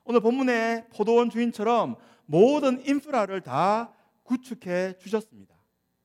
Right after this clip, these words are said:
그렇다면 우리는 어떻게 살아야 될까요? 적어도 오늘 본문의 농부들처럼 살아서는 안 됩니다. 내 삶의 주인이 하나님이시고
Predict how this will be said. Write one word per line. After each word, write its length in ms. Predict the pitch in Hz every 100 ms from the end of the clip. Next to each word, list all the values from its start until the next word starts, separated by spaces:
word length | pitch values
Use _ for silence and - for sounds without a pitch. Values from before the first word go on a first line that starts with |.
| _ _
그렇다면 640 | _ 190 254 175 127 113 95 _ _ _ -
우리는 200 | 202 196
어떻게 360 | 127 220 214
살아야 280 | 220 214 175
될까요? 340 | 113 - 92 87 _ _ _ _ _ _ _ _
적어도 760 | - 131 165 185 143 185 214 _ _ _ _
오늘 320 | 214 240 220
본문의 720 | 214 175 214 180 139 196 220 _ _ _ _
농부들처럼 1080 | 139 202 285 269 185 143 - 120 135 170 185
살아서는 560 | - 196 180 151 123 143
안 160 | 92 98
됩니다. 280 | 135 98 _ _ _ _ _ _ _ _ _ -
내 340 | 147 208 269
삶의 460 | 262 202 190 214 208
주인이 400 | 220 240 233 220
하나님이시고 880 | 226 262 233 147 123 123 110 101